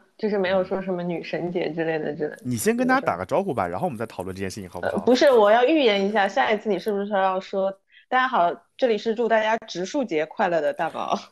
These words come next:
Speaker 2: 不是的，就是，“大家好，这里是祝小宝新婚快乐的大毛。”
Speaker 1: 哦，谢谢你。
Speaker 2: <laughs>
Speaker 1: 好的，好的，
Speaker 2: 嗯，
Speaker 1: 大家好，这里是，
Speaker 2: 嗯。
Speaker 1: 呃，喜欢看大女主剧，但是做不了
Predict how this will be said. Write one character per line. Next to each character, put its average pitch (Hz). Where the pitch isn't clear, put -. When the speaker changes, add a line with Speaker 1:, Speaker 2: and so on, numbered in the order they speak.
Speaker 2:
不 110
是 190
的， 107
就 113
是 107
，“大 131
家 160
好， 131
这 139
里 107
是 117
祝 123
小 113
宝 92
新 156
婚 160
快 151
乐 113
的 98
大 98
毛。” 90
Speaker 1:
哦， 330
谢 392
谢 330
你。 254
Speaker 2:
<laughs> 143
Speaker 1:
好 165
的， 151
好 170
的， 180
Speaker 2:
嗯， -
Speaker 1:
大 208
家 196
好， 160
这 -
里 185
是， 180
Speaker 2:
嗯。 165
Speaker 1:
呃， 185
喜 214
欢 247
看 262
大 339
女 220
主 202
剧， 202
但 208
是 196
做 254
不 202
了 156